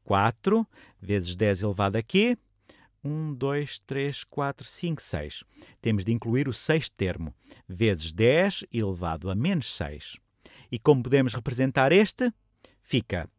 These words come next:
três vírgula dois, certo? Três vírgula dois. Depois contamos o número de dígitos para além do três. Um, dois, três, quatro, cinco, seis, sete, oito, nove, dez, onze. Fica três vírgula dois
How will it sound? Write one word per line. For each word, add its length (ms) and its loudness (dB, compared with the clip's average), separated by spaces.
três 400 2
vírgula 340 -4
dois, 600 2
certo? 440 2
Três 320 -2
vírgula 320 -6
dois. 560 2
Depois 280 0
contamos 520 2
o 80 4
número 280 4
de 100 -2
dígitos 500 0
para 220 4
além 240 4
do 100 -2
três. 520 2
Um, 360 -2
dois, 560 -2
três, 480 -4
quatro, 420 -6
cinco, 460 -8
seis, 600 -4
sete, 240 -4
oito, 220 -2
nove, 420 -2
dez, 420 0
onze. 400 -2
Fica 420 0
três 400 4
vírgula 320 -4
dois 580 4